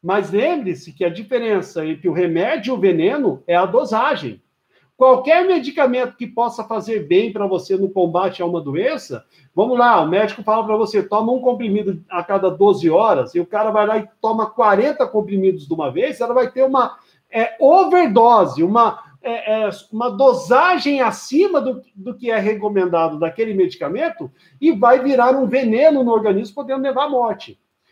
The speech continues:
No caso dos alimentos, esses alimentos que tem no material, inclusive a farinha de amêndoas, são ele-, alimentos que,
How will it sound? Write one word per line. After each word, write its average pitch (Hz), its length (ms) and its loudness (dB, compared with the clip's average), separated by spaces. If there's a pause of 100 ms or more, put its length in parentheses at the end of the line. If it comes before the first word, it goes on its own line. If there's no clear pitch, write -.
(160)
No 381 160 2
caso 247 360 0
dos 190 240 -2
alimentos, 147 920 -4
esses 202 320 -6
alimentos 208 640 -2
que 208 120 -14
tem 185 180 0
no 180 80 0
material, 147 480 -4
inclusive 185 340 -8
a 254 60 -2
farinha 156 320 -4
de 131 80 -8
amêndoas, 131 580 -8 (800)
são 269 300 4
ele-, 202 340 4
alimentos 170 680 0 (100)
que, 190 380 -6